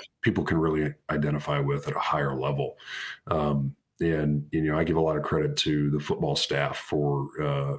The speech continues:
for that and embracing it. And obviously there's other folks in university marketing and, um,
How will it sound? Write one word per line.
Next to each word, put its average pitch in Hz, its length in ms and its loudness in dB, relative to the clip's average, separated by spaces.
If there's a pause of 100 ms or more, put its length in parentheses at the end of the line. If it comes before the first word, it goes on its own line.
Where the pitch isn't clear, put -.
for - 160 -4
that 71 240 0
and 73 100 0
embracing 71 460 0
it. - 80 -6
And 85 100 2
obviously 78 320 2
there's 71 160 0
other 71 160 0
folks 73 340 -2
in 71 60 -4
university 71 480 0
marketing 71 480 -2
and, - 160 -10 (640)
um, - 360 -4